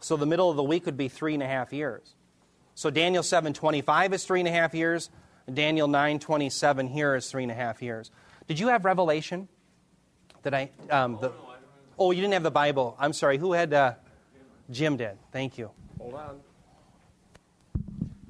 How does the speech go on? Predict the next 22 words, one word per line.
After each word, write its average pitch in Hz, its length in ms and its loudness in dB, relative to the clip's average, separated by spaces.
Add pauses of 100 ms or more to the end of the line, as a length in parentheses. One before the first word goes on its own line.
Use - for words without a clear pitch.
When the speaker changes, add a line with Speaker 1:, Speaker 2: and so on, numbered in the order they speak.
(960)
Speaker 2:
Revelation 147 840 2
seventeen. - 1000 -6 (420)
Speaker 1:
Yeah, 175 300 2
so 175 160 0
listen 170 260 2
to 180 60 2
Speaker 2:
Thirteen. 175 60 2
Speaker 1:
this, - 180 -2
everyone. 160 380 2
And 165 100 -2
then 170 80 2
I 185 40 4
wanna 208 180 2
have 190 200 2
you, 185 180 2
um, 151 160 4
read 165 180 0
that 185 220 6
and 175 140 0
also 180 380 0
twelve 165 500 2
six, - 560 -6